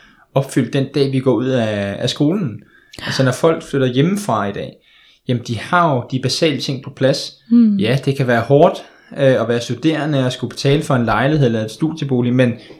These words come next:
Speaker 1: der er tag over hovedet, de får noget at spise, de får uddannelse. Så hvad er det næste? Og, og i den sidste ende, så handler det jo om at skulle realisere sig selv.
Speaker 2: Mm.
Speaker 1: Og det er jo egentlig vores største udfordring lige nu.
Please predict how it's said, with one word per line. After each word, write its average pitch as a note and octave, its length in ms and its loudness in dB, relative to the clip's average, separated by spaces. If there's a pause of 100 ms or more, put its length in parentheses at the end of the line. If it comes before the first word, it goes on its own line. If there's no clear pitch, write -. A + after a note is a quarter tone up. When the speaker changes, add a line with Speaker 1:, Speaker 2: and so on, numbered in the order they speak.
(220)
Speaker 1:
der G2 60 -2
er G2 60 -2
tag D#3 220 4
over B2 120 8
hovedet, E3+ 360 4
de B2+ 60 -6
får B2 140 0
noget A#2+ 160 -2
at A#2+ 60 0
spise, D#3 540 -2 (1040)
de B2 120 0
får A2 180 2
uddannelse. C3 720 2 (580)
Så C#3 260 2
hvad D3+ 220 2
er D#3+ 140 2
det E3 120 2
næste? C3+ 500 2
Og, B2 200 0
og C3 200 -2 (180)
i D3+ 100 -6
den D3 80 0
sidste G3+ 380 0
ende, D#3+ 160 2
så F3 120 -2
handler D#3 400 0
det C#3+ 80 4
jo B2+ 80 6
om C#3+ 160 0
at C#3+ 60 0
skulle A#2+ 240 0
realisere A#2 460 0
sig - 120 -4
selv. E3+ 260 -4 (640)
Speaker 2:
Mm. A3+ 260 4
Speaker 1:
Og F#3+ 60 4
det F3 100 2
er E3+ 40 8
jo E3 80 8
egentlig D#3 200 4
vores A#2+ 180 2
største D3+ 380 0
udfordring B2+ 600 0
lige A#2 140 0
nu. B2 160 0